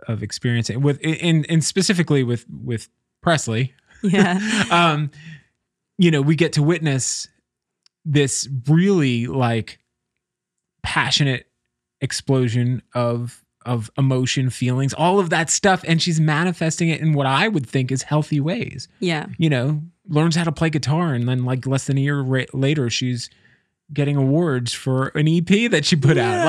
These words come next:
Speaker 2: Yeah.
Speaker 1: Like,
Speaker 2: <laughs>
Speaker 1: that's insane to me. Like, it's so cool that, that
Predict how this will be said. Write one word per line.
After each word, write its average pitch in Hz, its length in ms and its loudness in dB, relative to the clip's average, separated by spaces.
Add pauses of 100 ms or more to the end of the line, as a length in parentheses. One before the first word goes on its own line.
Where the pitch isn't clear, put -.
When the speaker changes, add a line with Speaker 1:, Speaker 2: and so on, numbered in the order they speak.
Speaker 2:
Yeah. 254 420 4 (120)
Speaker 1:
Like, 277 120 2
Speaker 2:
<laughs> - 0 -
Speaker 1:
that's 392 260 0
insane 427 460 0
to 330 100 2
me. 143 160 0
Like, 175 220 2
it's 220 220 2
so 233 420 2
cool 185 560 2
that, 147 340 0 (160)
that 143 340 0